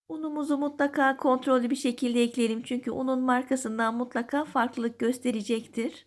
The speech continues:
Detaylı bir şekilde göstermeye çalışacağım. Hafif elimize yapışır bir hamur oluyor. Dokuz su bardağı unumu yedirdikten sonra kıvamı bu şekilde oluyor. Elime birazcık sıvı yağ döküyorum ve yoğurmaya devam ediyorum.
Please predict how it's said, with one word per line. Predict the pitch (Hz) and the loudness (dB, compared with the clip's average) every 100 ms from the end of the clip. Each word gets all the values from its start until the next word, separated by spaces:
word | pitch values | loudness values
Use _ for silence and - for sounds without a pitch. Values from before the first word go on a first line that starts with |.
| _ _ _ - | _ _ _ -12
Detaylı | 311 311 285 285 | -10 -4 -4 -2
bir | |
şekilde | 262 277 262 262 | -2 -2 0 0
göstermeye | 262 254 262 262 240 240 240 | 2 2 2 0 2 0 0
çalışacağım. | 277 240 233 196 226 | 0 0 0 -2 -2
Hafif | 269 269 - | -2 -4 0
elimize | 285 254 240 | 0 2 0
yapışır | 240 247 247 - 277 | 2 0 0 -2 0
bir | 294 | 0
hamur | 254 254 226 220 | 0 0 0 2
oluyor. | 202 180 185 208 330 _ _ _ _ _ _ _ _ _ _ _ _ _ _ - | 2 4 2 2 -2 _ _ _ _ _ _ _ _ _ _ _ _ _ _ -8
Dokuz | 277 320 320 | -2 0 0
su | 302 320 | 0 2
bardağı | 311 285 277 277 277 | 4 2 4 2 2
unumu | 277 269 | 0 -2
yedirdikten | 277 269 277 262 254 262 254 | -2 -2 0 0 0 0 0
sonra | 262 262 247 | 4 4 4
kıvamı | 285 247 240 247 | 2 2 2 2
bu | 247 | 0
şekilde | 240 226 - 226 214 | 0 -2 -2 -2 0
oluyor. | 202 196 | 0 0
Elime | 247 254 262 254 | 0 0 0 0
birazcık | 247 247 247 | 2 2 0
sıvı | 254 277 240 | -2 -2 0
yağ | 240 240 233 | 2 2 0
döküyorum | 233 254 233 240 | 0 2 2 2
ve | 240 | 0
yoğurmaya | 233 233 226 214 247 294 | 2 2 2 0 -2 2
devam | 247 220 220 | 2 2 0
ediyorum. | 220 175 190 185 180 208 | 0 0 2 2 0 -4